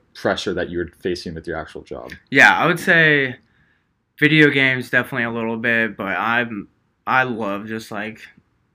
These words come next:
Speaker 2: talking with guys, like, on the
Speaker 1: Mm-hmm.
Speaker 2: team, just that camaraderie, like, off the field. So, and I feel like the, the best way for me to get through that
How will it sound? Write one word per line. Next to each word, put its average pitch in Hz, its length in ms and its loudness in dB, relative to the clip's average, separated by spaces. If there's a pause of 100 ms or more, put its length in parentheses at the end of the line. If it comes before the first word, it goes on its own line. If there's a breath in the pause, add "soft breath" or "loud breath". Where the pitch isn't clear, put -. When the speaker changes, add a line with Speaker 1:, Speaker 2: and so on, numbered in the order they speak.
Speaker 2:
talking 123 360 -4
with 113 140 -10
guys, 113 380 -2
like, 110 180 -10
on 113 120 -2
the 101 80 -2
Speaker 1:
Mm-hmm. 92 40 -6
Speaker 2:
team, 104 240 -10
just 113 220 -12
that 101 320 -8
camaraderie, 104 640 -8
like, 98 260 -10
off - 240 -4
the 101 80 -14
field. 117 500 -6 (360 loud breath)
So, 107 380 -4
and 117 180 -6
I 147 140 6
feel 165 120 0
like 139 160 -2
the, 113 160 -10 (260)
the 135 100 -4
best 143 280 4
way 131 220 2
for 127 160 -8
me 123 200 -4
to 117 120 -8
get 110 320 -4 (120)
through 123 260 -4
that 101 400 0